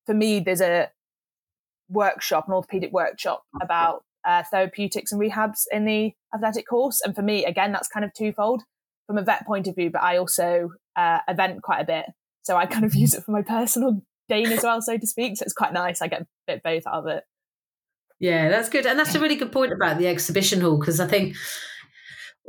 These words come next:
Speaker 2: having that sort of all those big industry players, whether it's employers or, you know, drug companies or equipment, you know, providers, you know, having them all under one roof is quite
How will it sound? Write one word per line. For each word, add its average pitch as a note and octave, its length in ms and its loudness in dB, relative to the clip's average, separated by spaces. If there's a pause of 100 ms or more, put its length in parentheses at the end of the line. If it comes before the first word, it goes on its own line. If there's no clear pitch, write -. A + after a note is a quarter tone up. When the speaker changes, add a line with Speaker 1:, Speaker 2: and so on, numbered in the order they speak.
Speaker 2:
having C4+ 460 2
that A3+ 180 4
sort G#3 240 2
of G3+ 80 -4
all A#3 240 2
those F#3+ 260 2
big F3 360 0
industry E3 1000 2
players, C#3 500 2
whether E3 220 4
it's - 180 2
employers E3 720 2
or, D3+ 400 2 (140)
you E3 100 2
know, D3 300 4 (120)
drug - 240 2
companies D3+ 640 4
or D3 400 4
equipment, E3 580 2 (240)
you F3 100 4
know, D3 240 4 (160)
providers, D3+ 640 4
you F#3+ 60 2
know, F3 220 2 (320)
having C4+ 220 2
them C4 120 2
all A#3+ 180 4
under G3+ 180 2
one F#3+ 180 2
roof G#3 260 2
is F3 100 -2
quite B3+ 440 2